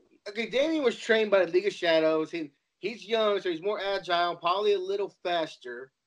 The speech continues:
right? Then you got, um, Jason Todd, who was also trained by the League of Assassins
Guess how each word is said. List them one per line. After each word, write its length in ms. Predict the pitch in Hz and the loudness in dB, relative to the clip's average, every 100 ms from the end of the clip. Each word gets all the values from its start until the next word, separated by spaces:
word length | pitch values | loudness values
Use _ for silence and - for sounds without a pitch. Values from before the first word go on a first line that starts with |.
| _ _ 127 | _ _ -8
right? 320 | 131 139 127 120 - _ _ | -2 -2 -4 -10 -20 _ _
Then 180 | 170 214 | 2 2
you 120 | 233 | 2
got, 280 | 196 208 208 | 4 4 2
um, 400 | 185 175 156 143 - _ _ | 0 0 -2 -6 -18 _ _
Jason 260 | 190 240 226 | -2 -2 -6
Todd, 500 | 190 196 170 160 156 _ _ - | -2 2 2 2 -4 _ _ -8
who 100 | 196 | -6
was 100 | 208 | 2
also 280 | 240 277 302 | 2 2 -2
trained 540 | - 220 185 175 165 165 _ _ _ _ - - 170 | -6 -4 -2 -4 -8 -16 _ _ _ _ -20 -16 -2
by 280 | 170 165 160 | 0 0 -2
the 160 | 165 | -6
League 240 | 160 185 165 | -6 -6 -6
of 80 | |
Assassins 720 | 160 165 156 156 180 175 185 | -8 -4 -4 -4 -8 -10 -14